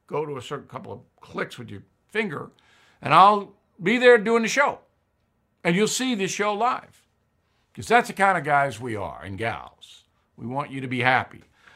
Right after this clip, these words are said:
I think you're gonna enjoy it. Uh, we did one show already in Boston. Everybody loved it up there. Sold out crowd. Um, and, uh, then I wanna remind you, I'm gonna be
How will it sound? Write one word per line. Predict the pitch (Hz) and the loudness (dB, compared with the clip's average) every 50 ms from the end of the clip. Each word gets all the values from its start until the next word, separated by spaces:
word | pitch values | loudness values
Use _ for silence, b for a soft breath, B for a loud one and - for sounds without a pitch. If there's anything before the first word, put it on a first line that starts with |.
| b b | b b
I | 262 247 | -6 -6
think | - 269 220 | -6 -8 -10
you're | 247 233 208 | -6 -6 -4
gonna | 185 180 175 | -2 -2 -2
enjoy | 156 113 127 160 165 190 | -2 -2 0 2 2 2
it. | 220 - - - _ _ _ _ _ _ _ _ _ _ _ _ _ _ | 2 -2 -8 -12 _ _ _ _ _ _ _ _ _ _ _ _ _ _
Uh, | 156 139 139 143 | -6 -4 -4 -4
we | 143 | -4
did | 135 151 147 127 | -4 -4 -6 -4
one | 123 143 160 160 | -4 -4 -4 -4
show | - - 180 180 | -4 -6 -4 -4
already | 185 185 185 185 185 190 | -4 -2 -4 -4 -4 -4
in | 180 147 | -4 -2
Boston. | 151 156 165 185 185 - 214 208 | 0 2 2 2 2 0 -6 -4
Everybody | 185 156 165 180 160 170 170 185 | -4 -4 -4 -4 -4 -4 -4 -4
loved | 170 160 156 160 156 156 | -4 -2 -2 -2 -2 -4
it | 175 180 | -4 -6
up | 180 180 - | -6 -6 -6
there. | 180 175 190 226 247 285 262 _ _ _ _ _ _ | -6 -4 -4 -4 -4 -8 -10 _ _ _ _ _ _
Sold | - - 127 127 131 139 | -20 -16 -12 -10 -8 -6
out | 151 160 170 160 | -6 -6 -6 -6
crowd. | - 156 156 160 175 202 214 - _ _ _ _ _ _ _ _ _ _ _ _ _ - | -6 -4 -4 -2 -2 -4 -6 -10 _ _ _ _ _ _ _ _ _ _ _ _ _ -2
Um, | 143 143 143 143 143 143 139 139 135 135 135 135 135 135 139 - _ _ _ _ _ _ _ _ _ _ _ _ _ _ - | 0 2 4 4 4 4 2 0 -2 -6 -8 -8 -10 -12 -14 -18 _ _ _ _ _ _ _ _ _ _ _ _ _ _ -12
and, | 143 139 139 139 139 135 135 135 135 127 | -10 -8 -6 -6 -6 -6 -6 -6 -6 -6
uh, | 131 131 135 135 127 120 | -4 -2 -2 -2 -2 -4
then | 113 131 139 143 | -6 -8 -6 -6
I | 139 | -4
wanna | 139 139 139 | -4 -4 -4
remind | 139 139 135 147 151 156 165 | -4 -4 -2 -2 -2 -2 -4
you, | 165 160 156 | -4 -4 -4
I'm | 147 143 131 | -4 -4 -4
gonna | 139 139 139 131 | -6 -8 -8 -8
be | 139 135 131 127 - | -8 -10 -10 -12 -14